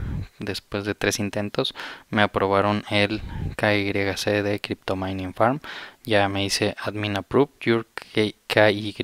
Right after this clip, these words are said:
C level one. Este, gracias a todos los que dejaron comentarios en el video anterior, donde básicamente, este, preguntaba, "Oigan, pues, ¿qué hago, no?". ¿Qué hice? Básicamente, la identificación,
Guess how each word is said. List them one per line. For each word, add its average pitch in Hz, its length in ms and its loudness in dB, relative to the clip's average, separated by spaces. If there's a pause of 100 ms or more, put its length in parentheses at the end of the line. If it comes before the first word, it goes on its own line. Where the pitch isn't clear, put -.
(220)
C 113 320 2 (340)
level 110 340 2
one. 135 300 6 (420)
Este, 107 300 -4
gracias 110 380 8
a 110 60 2
todos 110 180 6
los 107 120 -2
que - 120 0
dejaron 107 240 4
comentarios 104 720 2
en 101 120 4
el 98 100 0
video 98 220 4
anterior, 107 520 4 (160)
donde 104 300 2
básicamente, 95 1080 0
este, 90 600 -6 (420)
preguntaba, 101 640 6
"Oigan, 101 320 2
pues, - 160 -6
¿qué - 140 4
hago, 95 240 6
no?". 104 180 -2 (600)
¿Qué 120 120 8
hice? 117 340 8
Básicamente, 110 1000 4
la 104 240 4
identificación, 104 880 2